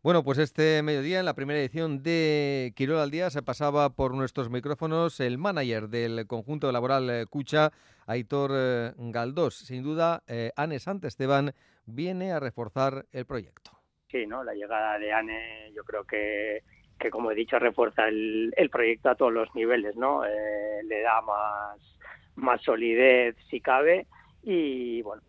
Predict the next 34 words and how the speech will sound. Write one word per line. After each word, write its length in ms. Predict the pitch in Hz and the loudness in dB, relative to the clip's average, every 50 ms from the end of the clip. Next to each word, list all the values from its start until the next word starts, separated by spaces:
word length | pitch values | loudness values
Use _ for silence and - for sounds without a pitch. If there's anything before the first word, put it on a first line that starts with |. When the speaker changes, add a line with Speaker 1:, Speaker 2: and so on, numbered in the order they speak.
| _ | _
Speaker 2:
eh, 260 | 247 160 113 113 110 | 0 0 2 2 0
de 100 | 110 104 107 | -2 -2 -4
lo 80 | 110 | -4
que 120 | - - 104 | -2 -2 -2
habíamos 300 | 110 107 117 104 104 110 | 0 -2 -2 -4 -6 -6
estado 200 | - - 104 101 | -4 -2 -2 0
hablando 300 | 98 104 110 117 113 107 | 0 -2 -4 -4 -4 -6
los 200 | 107 110 - - | -6 -8 -6 -6
últimos 760 | 120 113 107 - 110 107 107 104 107 107 107 110 110 107 110 | -8 -6 -4 -4 -4 -2 -2 0 0 0 0 0 -2 -2 2
meses, 580 | 120 139 135 - 135 127 127 127 127 120 - - | 2 2 2 4 6 6 8 6 6 4 2 0
eh, 420 | 101 101 104 107 104 104 104 104 | -2 0 0 0 0 0 -2 -2
el 100 | 104 110 | -2 -2
último 380 | 117 107 - 123 107 107 113 117 | -2 -2 -2 -2 0 2 4 4
año 240 | 127 131 123 110 | 4 2 0 0
de 100 | 107 113 | 0 0
crecimiento 540 | 110 - 117 117 110 120 107 117 117 107 - | 0 0 0 0 0 0 -4 -4 -4 -2 -2
de 80 | 117 113 | -2 -2
este 160 | - - 131 | -2 -2 -4
proyecto, 500 | - - 110 110 113 120 113 - 131 131 | -4 -2 -2 0 0 0 2 0 0 0
pues, 260 | - 104 95 98 95 - - _ _ _ _ _ | 0 -2 -4 -4 -8 -10 -16 _ _ _ _ _
eh, 240 | - - 107 104 104 104 | 0 2 2 4 2 2
el 80 | 110 | 0
fichaje 360 | - - 117 - 123 - - | -2 0 4 4 6 8 8
de 60 | 104 110 | 8 8
Ane 220 | 113 113 120 117 | 8 6 4 4
ratifica 580 | 107 117 110 101 - 101 - - 123 - 120 107 | 4 4 4 2 0 -4 -6 -8 -6 -4 -4 -4
todo 280 | - 113 104 110 113 | -2 -4 -4 -2 -4
esto 400 | 123 - _ - 151 147 156 147 | -6 -6 _ -2 0 0 2 0
y, 1080 | 135 110 107 104 107 107 98 101 - - - 143 127 104 101 98 95 95 98 98 95 - - - _ - | -2 -2 -4 -6 -6 -8 -8 -10 -12 -12 -8 -6 -4 -4 -4 -4 -6 -6 -8 -8 -10 -12 -16 -20 _ -4
y, 80 | 151 | -2
y 420 | 143 113 107 101 101 107 104 101 - | -2 0 0 -2 -2 -2 -2 -4 2
para 240 | - 110 104 104 98 | 4 4 4 4 2
tres 260 | - - 113 110 - 113 | 2 2 2 4 6 4
años, 400 | 117 123 127 135 135 135 - | 4 4 4 2 0 0 -2